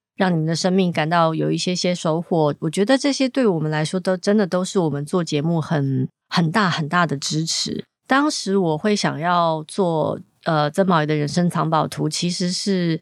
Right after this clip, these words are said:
很想跟大家分享，不只是我生命当中的宝藏。我，我一直都觉得我是一个运气很好的人哦，就是，呃，我身边充斥着很多闪闪发光的人事物。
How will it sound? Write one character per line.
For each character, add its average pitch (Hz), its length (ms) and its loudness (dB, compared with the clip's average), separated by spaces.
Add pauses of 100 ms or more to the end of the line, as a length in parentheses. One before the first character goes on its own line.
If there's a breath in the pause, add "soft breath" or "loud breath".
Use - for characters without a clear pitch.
(120)
很 202 140 2
想 226 180 2
跟 202 140 2
大 202 120 4
家 196 180 2
分 202 220 2
享， 160 160 2
不 277 160 2
只 185 160 0
是 208 180 0
我 156 200 2
生 185 220 0
命 196 260 2
当 165 280 0
中 156 280 0
的 151 220 0
宝 - 260 0
藏。 - 360 -4 (220)
我， 185 120 -2
我 190 160 2
一 247 60 4
直 240 100 -4
都 226 80 4
觉 208 120 0
得 190 60 2
我 165 100 -4
是 185 120 -4
一 175 40 0
个 170 60 2
运 170 140 2
气 151 180 2
很 139 160 -4
好 - 240 -2
的 - 80 -8
人 104 240 -6
哦， - 140 -6
就 160 160 -4
是， 151 380 0 (240)
呃， 135 380 0
我 156 120 -2
身 196 200 2
边 196 180 4
充 196 260 2
斥 190 220 -2
着 147 180 0
很 147 240 -2
多 160 360 -2
闪 156 200 -2
闪 147 240 -2
发 143 200 0
光 143 520 0 (120)
的 131 640 0
人 147 380 0
事 151 520 -2 (120)
物。 156 300 2